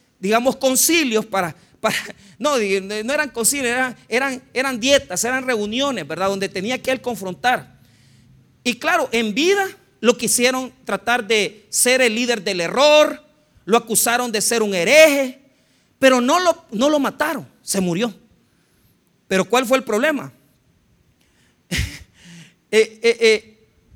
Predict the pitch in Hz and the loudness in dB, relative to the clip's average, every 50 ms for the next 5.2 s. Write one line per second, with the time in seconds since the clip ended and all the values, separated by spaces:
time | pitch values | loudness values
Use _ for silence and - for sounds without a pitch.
0 | - - _ - 226 285 320 349 330 - - 247 240 254 269 285 311 294 269 247 | -20 -18 _ -2 0 0 0 0 -2 -2 -2 -2 -2 -2 -2 -2 -2 -2 -4 -6
1 | 269 247 262 277 285 294 277 277 - _ _ _ _ _ _ _ _ _ _ _ | -6 -6 -6 -4 -4 -4 -6 -6 -10 _ _ _ _ _ _ _ _ _ _ _
2 | _ - 247 269 277 285 277 262 254 233 214 208 220 240 262 277 269 269 269 269 | _ -4 -2 -2 -2 0 0 0 0 -2 -2 -2 -2 -2 -2 -2 -2 -4 -6 -6
3 | 269 - 226 - - 226 233 254 262 254 - 240 - - 208 - 208 196 220 240 | -6 -6 -8 -6 -4 -2 -2 -2 -2 -4 -8 -12 -10 -8 -6 -4 -4 -4 -4 -6
4 | 226 220 214 - 247 240 240 233 226 - 180 175 170 - - - 202 175 131 - | -6 -6 -6 -4 -2 -2 -2 -2 -2 -4 -8 -8 -8 -8 -6 -4 -4 -6 -4 -6
5 | - - - | -10 -10 -12